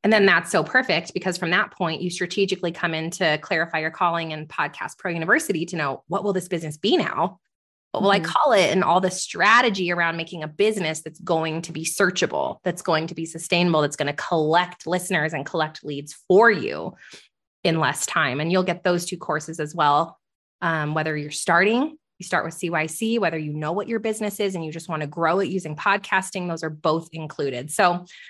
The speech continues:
Speaker 1: we've had so much fun today, friends. Chelsea, tell us what we can expect tomorrow and why we wanna be right back here on the podcast for one more day.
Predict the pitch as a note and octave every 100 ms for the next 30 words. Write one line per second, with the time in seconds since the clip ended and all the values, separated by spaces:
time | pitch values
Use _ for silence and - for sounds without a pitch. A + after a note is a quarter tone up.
0 | _ _ C4 C#4+ D4 C4 - C#4+ B3 B3+
1 | B3 A3 A3+ G#3+ G#3 G#3+ G3 G3 G3 A#3
2 | A3 G#3+ G3 - A#3+ D4 C4 G3 F#3+ -
3 | F#3+ F#3 A3 G3 F#3+ - A3+ A3+ - F#3+
4 | F3+ F3 - G3+ F#3+ G3 G3 F3+ F3 G#3+
5 | C#4 A#3 G#3+ G3+ F#3+ F#3 F3 F3+ A#3+ A3+
6 | G#3+ A3+ G3 F#3 F3+ F3 _ _ _ -
7 | F#3 F#3 F#3 E3 - D3+ E3 - D#3 F3
8 | F#3+ F#3 F3 - -